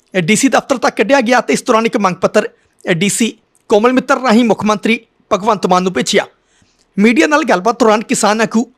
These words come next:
ਜੰਗਵੀਰ ਸਿੰਘ ਚੌਹਾਨ ਨੇ ਕਿਹਾ ਕਿ ਪਿਛਲੇ ਸਾਲ ਪੰਜਾਬ ਸਰਕਾਰ ਵੱਲੋਂ ਕਿਸਾਨਾਂ ਦੇ ਗੰਨੇ ਦੀ ਫਸਲ ਦੀ ਅਦਾਇਗੀ ਨਾਲ-ਨਾਲ ਹੀ ਕਰ ਦਿੱਤੀ ਗਈ ਸੀ, ਪਰੰਤੂ ਇਸ ਵਾਰ ਸਰਕਾਰ ਵੱਲੋਂ ਅਜੇ ਤੱਕ ਕਿਸਾਨਾਂ ਦੇ ਖਾਤੇ 'ਚ ਇੱਕ ਵੀ ਪੈਸਾ ਨਹੀਂ ਪਾਇਆ ਗਿਆ,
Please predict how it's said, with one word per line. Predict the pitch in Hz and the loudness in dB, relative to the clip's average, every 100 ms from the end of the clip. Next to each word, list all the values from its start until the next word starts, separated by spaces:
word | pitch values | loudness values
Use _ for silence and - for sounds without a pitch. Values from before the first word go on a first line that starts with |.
| _ _ - 160 | _ _ -6 -4
ਜੰਗਵੀਰ | 202 202 233 | -2 0 0
ਸਿੰਘ | 247 285 | 0 -2
ਚੌਹਾਨ | - 208 214 | 0 0 2
ਨੇ | 233 | 0
ਕਿਹਾ | 269 | -2
ਕਿ | 247 262 | -2 -2
ਪਿਛਲੇ | 214 165 240 | -4 -2 -2
ਸਾਲ | - 247 | -2 -2
ਪੰਜਾਬ | 262 190 196 - | -2 0 0 0
ਸਰਕਾਰ | 220 202 226 | -4 -2 -2
ਵੱਲੋਂ | 220 240 - _ _ _ - _ | 0 -2 -2 _ _ _ -20 _
ਕਿਸਾਨਾਂ | 233 - 254 285 | -2 0 2 2
ਦੇ | 294 | 0
ਗੰਨੇ | 262 214 220 | 2 2 2
ਦੀ | 269 | 2
ਫਸਲ | - - 226 | -2 0 0
ਦੀ | 240 | 0
ਅਦਾਇਗੀ | 208 170 175 175 247 _ _ _ 185 | 0 0 -2 -4 -6 _ _ _ -2
ਨਾਲ-ਨਾਲ | 190 190 220 247 | 0 0 2 2
ਹੀ | 233 262 | 2 2
ਕਰ | 254 214 | 0 -4
ਦਿੱਤੀ | 156 208 | -4 -2
ਗਈ | 233 | 0
ਸੀ, | - 262 - _ _ _ - | 0 -2 -4 _ _ _ -2
ਪਰੰਤੂ | 233 233 | 0 0
ਇਸ | 285 269 | -2 -2
ਵਾਰ | 285 | -2
ਸਰਕਾਰ | - - 226 208 | -2 -2 -2 0
ਵੱਲੋਂ | 220 254 | 0 0
ਅਜੇ | 233 180 | 0 -2
ਤੱਕ | 214 - 440 _ _ _ _ - | -4 -4 -10 _ _ _ _ -2
ਕਿਸਾਨਾਂ | 240 226 226 | 0 0 0
ਦੇ | 240 | 0
ਖਾਤੇ | - 208 220 | -2 -2 -2
'ਚ | 185 | -2
ਇੱਕ | 247 254 | -2 -2
ਵੀ | 302 | 0
ਪੈਸਾ | 233 175 196 | 0 0 0
ਨਹੀਂ | 208 | -2
ਪਾਇਆ | - 160 | 0 0
ਗਿਆ, | 156 185 | 2 0